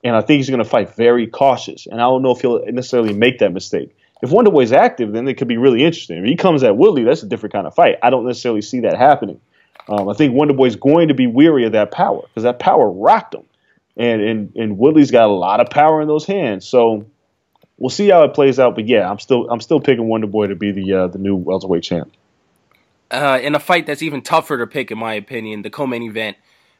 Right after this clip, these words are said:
Speaker 2: we have Khabib, um, versus Tony Ferguson. I still can't see anyone beating Khabib. I've said it for years. At lightweight, I don't see anyone, Conor McGregor included, beating Khabib.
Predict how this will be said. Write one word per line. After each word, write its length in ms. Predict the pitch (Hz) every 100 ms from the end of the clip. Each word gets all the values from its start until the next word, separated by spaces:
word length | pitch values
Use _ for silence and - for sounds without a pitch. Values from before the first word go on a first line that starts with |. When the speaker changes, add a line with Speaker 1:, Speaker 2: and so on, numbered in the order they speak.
| _
Speaker 2:
we 100 | 120
have 240 | 127 117
Khabib, 540 | - 117 135 147 131 - _ _ _ _ _ _
um, 440 | 113 110 107 101 _ _
versus 400 | 127 113 127 127
Tony 240 | - 139 120
Ferguson. 640 | - 123 120 135 120 113 _ _ _ _ _ _ _ _ _ _ _ _ _ _ _
I 200 | - 170
still 340 | 175 - 196
can't 280 | 185 196 185
see 180 | - 185
anyone 320 | 160 170 160
beating 260 | 143 156 151
Khabib. 360 | 143 147 151 _ _ _ _ _
I've 140 | 123
said 200 | - 190
it 100 | 185
for 140 | - 160
years. 440 | 151 180 95 71 _ -
At 160 | 123
lightweight, 460 | 143 180 151 123 110
I 80 | 120
don't 160 | 147
see 300 | 139 - 147 -
anyone, 500 | 143 143 127 123 117 _ _ -
Conor 340 | 127 143 160
McGregor 400 | 143 160 151 147
included, 520 | 139 - 151 120 95 _ _ _
beating 260 | 92 127 120
Khabib. 360 | 117 110 92